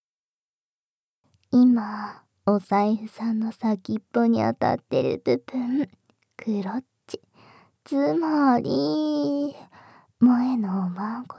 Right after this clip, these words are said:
と直に触れてる部分なんですよ。つまりこれって、関節交尾ってことですよね。嬉しいですか？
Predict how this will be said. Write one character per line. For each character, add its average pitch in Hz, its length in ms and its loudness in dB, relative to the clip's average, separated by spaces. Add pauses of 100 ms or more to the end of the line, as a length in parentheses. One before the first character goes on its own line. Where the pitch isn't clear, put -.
と - 100 -16
直 254 520 -4
に 320 180 0
触 240 140 2
れ 240 160 2
て 277 160 4
る 285 160 2
部 311 180 2
分 392 380 2
な 320 180 4
ん 311 80 0
で 294 200 4
す - 180 -6
よ。 302 760 4 (680)
つ - 160 -4 (120)
ま 339 240 -2
り - 60 -10 (180)
こ 214 220 4
れ 240 180 2
っ 247 40 -2
て、 - 60 -20 (1300)
関 247 420 4
節 - 500 -2
交 427 340 2
尾 - 20 0
っ - 20 0 (340)
て 466 200 6
こ 339 140 2
と 370 180 6
で 403 80 6 (160)
す - 120 2
よ 311 200 4
ね。 302 160 -4 (1000)
嬉 247 400 6
し 302 340 -2
い 359 40 4
で 381 60 6 (180)
す - 100 -14
か？ 302 680 4